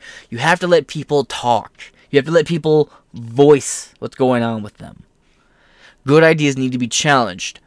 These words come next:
Bad ideas don't require force. It's not a hard concept to fucking grasp.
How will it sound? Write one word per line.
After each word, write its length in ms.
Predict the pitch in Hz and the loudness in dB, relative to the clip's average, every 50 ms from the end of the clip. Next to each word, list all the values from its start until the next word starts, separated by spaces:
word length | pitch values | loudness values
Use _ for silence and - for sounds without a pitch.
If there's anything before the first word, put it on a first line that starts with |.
| _ _ | _ _
Bad 400 | - 113 107 - 131 139 143 143 | -18 -14 -2 0 2 4 4 6
ideas 360 | 143 139 135 131 127 127 123 117 | 6 4 4 2 0 -2 0 0
don't 140 | 127 120 | -2 -2
require 400 | 113 113 - - 123 110 104 107 | -2 -6 -2 0 2 2 2 0
force. 580 | 110 - - - 120 104 - - - - - - _ | -4 -6 -10 -8 -8 -8 -8 -10 -14 -18 -18 -16 _
It's 140 | - - - | -14 -10 -4
not 200 | 139 143 143 139 | 0 2 4 4
a 40 | 139 | 2
hard 300 | 107 117 123 117 113 - | 2 2 0 0 0 -2
concept 340 | - 127 123 120 - - - | -2 -4 -4 -4 -6 -10 -12
to 60 | 113 | -14
fucking 460 | - - - 110 - _ 107 110 107 | -10 -8 -8 -8 -8 _ -14 -16 -12
grasp. 560 | 104 110 117 127 127 117 98 - - - - | -8 -4 -2 -2 -2 -2 -6 -12 -20 -20 -20